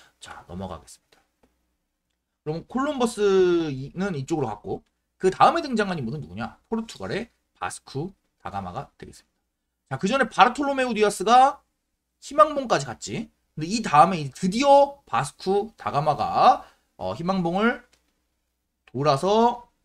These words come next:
인도에 도착하는 항로를 개발을 하게 됩니다. 드디어 목적을 성공한 거야.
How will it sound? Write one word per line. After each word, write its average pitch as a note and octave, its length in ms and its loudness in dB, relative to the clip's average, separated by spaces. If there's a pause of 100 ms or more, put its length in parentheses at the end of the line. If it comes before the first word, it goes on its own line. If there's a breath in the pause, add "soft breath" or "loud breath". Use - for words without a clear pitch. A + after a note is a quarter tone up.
(560)
인도에 D3+ 720 0
도착하는 C#3+ 840 -6
항로를 F3 680 -2 (180)
개발을 G#2+ 460 -6
하게 G2+ 360 -6 (160)
됩니다. - 420 -18 (640)
드디어 C#3+ 360 -2
목적을 A#2+ 560 -6
성공한 C#3 440 -6
거야. - 120 -20